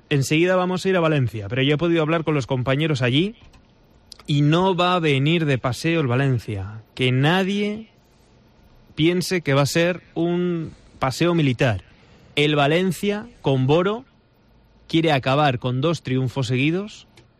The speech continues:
quiere, mm, de la manera más digna posible, antes de irse de vacaciones. Por lo tanto, ojo al partido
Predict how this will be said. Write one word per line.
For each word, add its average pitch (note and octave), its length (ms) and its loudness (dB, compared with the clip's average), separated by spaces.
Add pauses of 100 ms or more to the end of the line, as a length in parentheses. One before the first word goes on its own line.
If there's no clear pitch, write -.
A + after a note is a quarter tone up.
(260)
quiere, C3+ 760 0
mm, A#2 960 -8
de A2+ 100 -6
la A#2 80 -4
manera C3 280 0
más B2+ 180 -2
digna C3 260 -2
posible, E3 520 -2 (480)
antes B2+ 280 -2
de B2+ 80 0
irse B2+ 200 -2
de C3+ 80 2
vacaciones. C#3+ 720 -2 (240)
Por B2 140 -6
lo B2 100 -2
tanto, D3 500 -2 (140)
ojo A#3+ 580 0 (200)
al C3+ 200 -2
partido D#3 640 -2